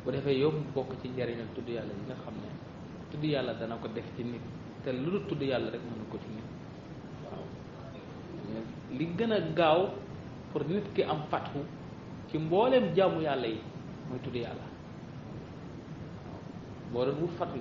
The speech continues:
ci Yàlla, nee na lu gën a gaaw pour nga am fatxu ci Yàlla mooy tudd Yàlla, ndax tudd Yàlla moo ci gën a gaaw mbooleem jaamu Yàlla yi.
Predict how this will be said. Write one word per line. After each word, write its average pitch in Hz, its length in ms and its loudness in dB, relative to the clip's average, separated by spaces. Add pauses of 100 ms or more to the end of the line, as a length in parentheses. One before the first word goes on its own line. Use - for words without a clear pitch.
ci 160 60 6
Yàlla, 151 280 6 (400)
nee 131 120 0
na 143 80 0
lu 151 260 2
gën 262 140 6
a 226 60 4
gaaw 175 260 6
pour 143 140 0
nga 131 120 -2
am 127 140 0
fatxu - 300 -8
ci 131 60 -4
Yàlla 113 260 -2 (680)
mooy 123 160 -4
tudd 117 140 -6
Yàlla, 107 280 -2
ndax 110 240 -6
tudd 135 140 -6
Yàlla 117 260 0 (160)
moo 131 140 -4
ci 127 80 -4
gën 123 140 -4
a 117 100 -6
gaaw 110 140 -2
mbooleem 131 280 0
jaamu 104 220 -2
Yàlla 90 180 -6
yi. - 100 -8